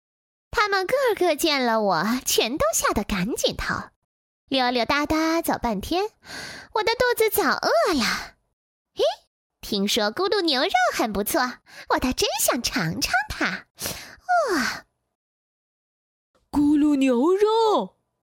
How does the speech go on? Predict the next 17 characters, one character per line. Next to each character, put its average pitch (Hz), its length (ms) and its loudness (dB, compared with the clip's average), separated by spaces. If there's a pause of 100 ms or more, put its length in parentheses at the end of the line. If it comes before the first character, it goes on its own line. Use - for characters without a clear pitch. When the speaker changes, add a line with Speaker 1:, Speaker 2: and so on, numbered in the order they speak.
(440)
Speaker 1:
咕 311 200 0
噜 285 120 0
牛 233 320 0
一 294 160 -2
声 339 300 -2
叫， 320 400 -6 (540)
快 453 240 0
得 302 100 0
像 311 240 0
风 427 260 -2 (140)
一 220 140 2
样， 196 240 -2 (260)
它 - 220 -2
转 185 420 -2
身 339 340 -2
就 392 240 -2
逃。 165 520 -2